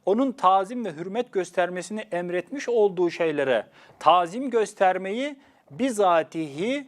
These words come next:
kalbin takvasıyla yani iman ehli kişi olmayla,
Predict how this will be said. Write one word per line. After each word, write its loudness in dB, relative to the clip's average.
kalbin 0
takvasıyla 0
yani 0
iman 0
ehli -4
kişi -4
olmayla, 2